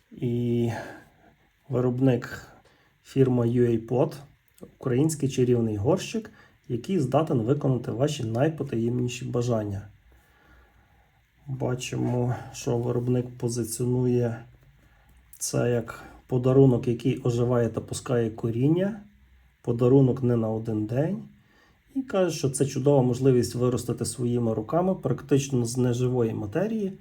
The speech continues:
щось живе. Чарівну квітку, екзотичний кущ чи навіть багаторічне дерево.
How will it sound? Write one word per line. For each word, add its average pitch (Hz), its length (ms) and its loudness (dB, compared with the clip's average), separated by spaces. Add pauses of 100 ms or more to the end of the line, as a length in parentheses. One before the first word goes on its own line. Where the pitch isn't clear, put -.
(120)
щось - 320 0
живе. 123 440 -2 (360)
Чарівну 127 440 4
квітку, 175 640 -4
екзотичний 120 720 -2
кущ - 420 -4
чи - 160 -8
навіть 156 280 0
багаторічне 135 760 -4
дерево. 110 540 -2